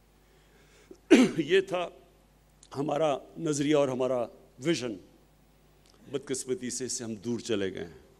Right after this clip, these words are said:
अगर आज हमारे मसले हैं पाकिस्तान में, वो सारे मसले इसलिए हैं कि जिस मकसद के लिए हम मुल्क बना था, उससे हम दूर चले गए हैं।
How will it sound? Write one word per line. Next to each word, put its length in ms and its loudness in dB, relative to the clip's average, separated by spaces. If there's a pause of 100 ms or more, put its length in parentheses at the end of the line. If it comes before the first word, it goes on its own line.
(500)
अगर 220 -4
आज 220 0
हमारे 240 -4
मसले 400 -4
हैं 140 -4
पाकिस्तान 500 -4
में, 280 -6 (440)
वो 80 -4
सारे 380 2
मसले 400 -4
इसलिए 380 -4
हैं 180 -8 (440)
कि 80 -2
जिस 280 -4
मकसद 400 -4
के 120 -4
लिए 140 0
हम 400 -6
मुल्क 180 0
बना 260 -6
था, 120 -8
उससे 200 -6
हम 80 -6
दूर 220 -10
चले 260 -10
गए 100 -18
हैं। 120 -20